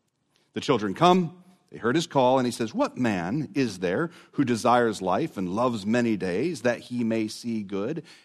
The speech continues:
And all the kids say, "I want good, I want good, me too, me too." And they get out of control, right? Like, "Kids, kids, I heard you, okay, good, good, good, you heard the question, you heard the question." I hear it.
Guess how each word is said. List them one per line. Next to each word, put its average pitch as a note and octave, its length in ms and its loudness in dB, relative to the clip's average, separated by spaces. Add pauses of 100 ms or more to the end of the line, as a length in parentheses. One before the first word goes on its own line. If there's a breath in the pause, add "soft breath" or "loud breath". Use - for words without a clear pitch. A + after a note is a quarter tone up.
And B2+ 120 2
all F#3+ 220 4
the F3+ 100 -2
kids G3+ 320 -2
say, D#3 100 -4
"I G#3+ 180 6
want D4 320 4
good, G#3+ 440 4 (360 soft breath)
I A#3 160 6
want C#4+ 320 6
good, G#3+ 340 4 (400 soft breath)
me C4 200 6
too, C#4 600 6 (240 soft breath)
me B3 220 6
too." C4+ 560 4 (240 soft breath)
And E3 100 6
they A3 60 4
get A#3+ 120 6
out C4 160 8
of B3+ 80 6
control, G#3+ 560 6
right? F#3+ 380 6 (320 loud breath)
Like, D#3+ 300 6
"Kids, A3+ 220 2
kids, A3 180 4
I G3+ 140 10
heard B3 220 8
you, A#3 120 6
okay, A3 200 6
good, G#3 260 4
good, G#3 180 4
good, F#3 200 4
you F3+ 80 4
heard F3 180 2
the A3+ 60 -4
question, C3+ 400 2
you A#2+ 120 0
heard C#3+ 140 -2
the F3 80 -4
question." A#2+ 580 -6 (1080)
I A2 140 2
hear D#3 200 6
it. F3+ 140 0